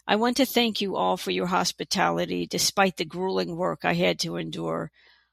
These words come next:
I hope to never have to return," Reineth said. "I am ready to go now. The sooner the better," he thought to himself.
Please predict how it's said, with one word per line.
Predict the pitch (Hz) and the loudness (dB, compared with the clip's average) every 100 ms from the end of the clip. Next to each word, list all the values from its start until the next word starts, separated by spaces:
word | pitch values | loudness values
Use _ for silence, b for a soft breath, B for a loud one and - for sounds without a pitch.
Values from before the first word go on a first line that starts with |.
| - | 4
I | 196 | 6
hope | 220 220 - | 8 6 4
to | 185 | -2
never | 180 196 180 175 | 2 2 4 2
have | 180 - | 2 0
to | 180 | -4
return," | 165 156 - 170 160 151 156 | -4 -2 -2 0 -2 -6 -12
Reineth | - 160 165 156 - | -6 -4 -2 -4 -2
said. | - 143 139 147 - _ _ _ _ _ _ _ _ _ | 0 0 0 -4 -14 _ _ _ _ _ _ _ _ _
"I | - 220 | 6 6
am | 226 | 6
ready | 240 240 240 | 6 6 4
to | 233 | 4
go | 208 190 | 4 4
now. | 180 151 160 165 170 _ _ | 2 0 0 -2 -8 _ _
The | 190 180 | 0 2
sooner | - 202 202 214 | 4 4 4 2
the | 208 | 0
better," | 190 170 151 135 | 0 0 0 -6
he | 147 | -8
thought | 151 123 127 | -6 -8 -8
to | - 147 | -10 -10
himself. | 143 - 156 151 - - | -4 -2 0 -4 -6 -12